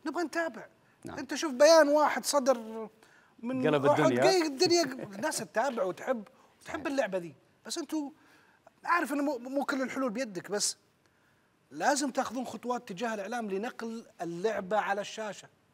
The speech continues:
Speaker 2: في تطور حقيقة، من السنتين إلى اليوم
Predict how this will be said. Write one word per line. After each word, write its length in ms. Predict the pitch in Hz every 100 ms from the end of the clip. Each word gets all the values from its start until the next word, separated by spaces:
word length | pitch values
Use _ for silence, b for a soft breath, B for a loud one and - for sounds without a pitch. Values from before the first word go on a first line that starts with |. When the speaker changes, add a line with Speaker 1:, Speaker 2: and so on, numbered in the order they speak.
| b b b b
Speaker 2:
في 140 | - -
تطور 380 | - 120 85
حقيقة، 560 | - 123 165 123 - - 113 -
من 460 | 117 113 113 -
السنتين 600 | - - 127 120 143 120
إلى 180 | 120 117
اليوم 400 | 113 131 180 202